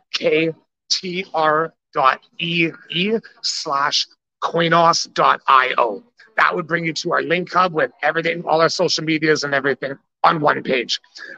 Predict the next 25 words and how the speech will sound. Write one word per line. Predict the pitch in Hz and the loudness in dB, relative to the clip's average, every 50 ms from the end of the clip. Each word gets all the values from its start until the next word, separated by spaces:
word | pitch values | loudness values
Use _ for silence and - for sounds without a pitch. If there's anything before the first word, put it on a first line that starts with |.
| - - | 0 0
But | 156 151 | 2 4
our | 139 - | 2 2
homepage | - - 185 175 165 151 170 160 160 147 - - - | 2 2 0 0 0 0 0 0 0 -2 -2 -2 0
is | 147 135 127 - | -2 -2 -2 -4
just | - - - _ - | -6 -8 -12 _ -6
coinos | - - 156 139 135 135 127 120 - | -2 0 0 2 4 4 2 2 0
dot | - 135 123 - - | 0 -2 -2 0 0
I | 123 117 113 110 | 0 2 2 2
O. | 107 101 - _ _ _ _ - | -2 -4 -6 _ _ _ _ -4
We | 160 160 160 | 0 2 4
also | 165 156 - 190 | 4 2 2 0
have | - 160 160 | 0 0 0
a | 160 139 _ _ - | -2 -4 _ _ -2
bounty | - 127 123 160 175 151 - 190 185 180 | -2 0 0 0 -2 -6 -6 -8 -8 -10
program | - - - 185 196 196 165 196 202 208 233 277 285 269 _ _ _ _ _ _ - | -8 -2 2 2 4 4 4 4 4 4 4 0 -2 -6 _ _ _ _ _ _ 4
where | 180 165 | 4 4
we | 156 165 170 160 - | 6 4 4 2 4
are | - 156 156 156 - - | 4 4 4 4 4 4
awarding | 156 151 131 143 160 180 175 180 170 | 2 2 4 4 4 4 4 4 2
people | - - 165 156 139 151 151 143 | 0 -4 -6 -4 0 2 2 4
in | 143 156 143 | 2 2 2
Vancouver | 160 151 143 139 113 - 202 233 190 147 135 135 147 - - _ _ _ _ _ - | 2 2 2 0 0 0 2 2 4 4 4 4 4 2 -2 _ _ _ _ _ -2
a | 151 151 | -2 0
million | 147 143 143 143 151 156 175 190 202 208 214 220 233 240 220 170 | 0 0 0 4 4 6 6 6 6 4 4 4 2 2 0 -2
sats | 156 - - - - - 220 202 190 160 120 196 220 - - - - - | -2 -4 -4 -4 -2 0 2 2 2 2 0 -4 -4 -8 -10 -10 -10 -12